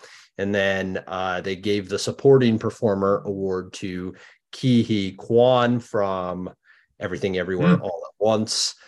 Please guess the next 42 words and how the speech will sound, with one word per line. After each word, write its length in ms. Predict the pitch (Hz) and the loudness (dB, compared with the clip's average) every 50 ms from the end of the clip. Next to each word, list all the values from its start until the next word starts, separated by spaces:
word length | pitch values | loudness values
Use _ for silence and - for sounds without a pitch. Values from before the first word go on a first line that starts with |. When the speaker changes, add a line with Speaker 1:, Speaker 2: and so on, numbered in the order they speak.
| - - _ - | -20 -18 _ -6
Speaker 1:
Uh, 520 | 85 87 87 85 85 87 87 85 85 - - | -4 -4 -2 -2 -2 -2 -2 -4 -4 -6 -8
and 320 | - 87 90 90 87 90 85 | -8 -8 -6 -6 -6 -6 -6
he 140 | - 101 98 | -6 -6 -6
is 120 | 92 90 | -6 -6
beginning 500 | 87 98 87 90 98 92 92 92 90 90 | -8 -10 -6 -4 -4 -4 -4 -4 -6 -6
his 520 | 139 - 92 90 90 90 85 - - - - | -4 -4 -4 -4 -4 -4 -4 -4 -4 -6 -6
trot 580 | - - - 139 117 104 107 - - - - - | -2 0 2 4 4 4 2 -2 -4 -10 -14 -10
to, 500 | - - 113 98 95 95 92 92 90 - - | -6 -4 -4 -4 -4 -4 -4 -6 -6 -8 -8
which 260 | 104 110 113 113 - | -2 -2 0 2 2
I 140 | 123 123 127 | 2 2 2
believe 540 | 110 117 107 104 107 101 101 101 95 - - | 2 2 2 2 2 0 0 -4 -8 -12 -14
is 280 | - 104 95 101 98 - | -14 -12 -10 -10 -10 -6
going 240 | - 107 98 98 95 | -4 -4 -2 -2 -4
to 60 | 98 | -6
be 220 | - 104 95 92 95 | -8 -8 -8 -8 -8
the 100 | 87 98 | -8 -8
winner 340 | 90 95 90 85 87 87 85 | -6 -6 -6 -4 -6 -8 -8
for 300 | - - 98 92 90 85 | -8 -6 -4 -4 -4 -4
Best 220 | 78 90 85 - - | -4 -6 -8 -8 -6
Supporting 340 | - - 98 82 82 85 87 | -4 -4 -2 -2 -2 -4 -6
Actor 480 | 87 87 85 - - 82 82 80 82 85 | -6 -6 -8 -6 -6 -6 -6 -6 -8 -10
at 140 | 85 85 - | -12 -12 -8
the 120 | 82 80 | -8 -8
Oscars 540 | 80 78 - - - - - 73 - 127 - | -8 -8 -10 -12 -12 -12 -14 -14 -14 -14 -12
this 240 | - - 131 - - | -12 -12 -12 -12 -14
year. 220 | - - - 135 _ _ _ _ _ _ _ - _ _ _ _ _ _ _ _ _ | -16 -16 -18 -18 _ _ _ _ _ _ _ -20 _ _ _ _ _ _ _ _ _
So 160 | _ - - 87 | _ -8 -6 -4
that 100 | 87 90 | -2 -2
was 100 | - 123 | -4 -4
Speaker 2:
Interesting. 340 | - - - - 98 95 | -6 -8 -8 -10 -10 -10
Speaker 1:
Gotham's. 680 | 92 80 80 - - - 73 120 - - - - - - - - - - - - - - | -8 -8 -10 -10 -12 -16 -20 -20 -18 -18 -16 -16 -16 -18 -20 -20 -20 -20 -20 -10 -4 0
Um, 200 | 110 113 120 135 | 2 2 4 6
and 100 | 143 165 | 6 6
then, 160 | 165 160 151 | 6 6 4
like 180 | 151 151 151 | 2 2 4
I 80 | 156 135 | 4 2
said, 300 | 131 - 147 135 135 127 | 4 4 4 4 4 2
the 60 | 127 | 0
New 80 | 123 131 | 2 4
York 200 | 131 127 123 - | 4 2 2 2
Film 260 | - 135 123 123 120 | 0 0 0 0 0
Critics, 600 | - 147 123 117 107 - - - - - - | 0 0 0 0 -2 -4 -6 -10 -10 -10 -12